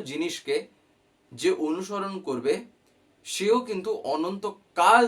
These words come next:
ধরে সে কিন্তু থাকবে। আর সে সেটাকে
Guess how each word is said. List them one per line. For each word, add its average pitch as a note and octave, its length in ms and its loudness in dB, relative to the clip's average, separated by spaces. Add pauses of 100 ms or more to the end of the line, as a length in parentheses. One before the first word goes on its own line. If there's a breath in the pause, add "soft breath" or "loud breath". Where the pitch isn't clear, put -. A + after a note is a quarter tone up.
ধরে A#2+ 200 -6 (520)
সে - 160 -10
কিন্তু D3+ 160 -8 (120)
থাকবে। G#2 300 -12 (1300)
আর C#3 120 -2
সে F3+ 120 -4
সেটাকে F#3+ 280 -6